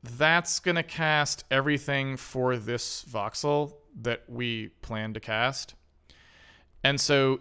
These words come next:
it knows exactly what the, and I mean, we probably already actually con-, computed it, to be completely honest with you. <clears throat> Yeah.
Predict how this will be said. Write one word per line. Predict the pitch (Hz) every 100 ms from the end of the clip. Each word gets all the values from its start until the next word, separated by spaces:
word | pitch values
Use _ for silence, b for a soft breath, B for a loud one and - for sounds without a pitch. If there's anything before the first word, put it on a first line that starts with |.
| -
it | 160 -
knows | 139 139 143 143 127 - -
exactly | 113 127 120 - 127 120 117 113 - 120
what | 113 117 107 -
the, | 117 110 107 101 95 - _ - - - - - -
and | 127
I | 131
mean, | 135 131
we | 131
probably | 117 - - 147 143 127
already | 120 117 110
actually | 107 - -
con-, | 98 98 - _ -
computed | 101 - 104 98
it, | 95
to | -
be | 107
completely | 107 - 107 101
honest | 95 92
with | 101 98
you. | 101 - - - - -
<clears throat> | 220 139 101 - _ _ _ _ _ - - _ - -
Yeah. | 87